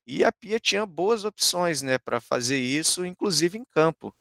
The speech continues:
Né, a Marta, durante toda a carreira, ela jogou no ataque ou ali na meia, próximo ao ataque, né, de meia atacante.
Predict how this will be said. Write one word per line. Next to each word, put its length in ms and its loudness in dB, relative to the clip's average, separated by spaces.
Né, 100 -2
a 120 0
Marta, 480 -2
durante 520 0
toda 200 2
a 40 -2
carreira, 360 0
ela 160 0
jogou 340 -2
no 120 -2
ataque 640 -2
ou 240 0
ali 220 -2
na 340 -2
meia, 540 -2
próximo 420 -4
ao 60 0
ataque, 440 0
né, 120 0
de 100 -8
meia 180 2
atacante. 640 -2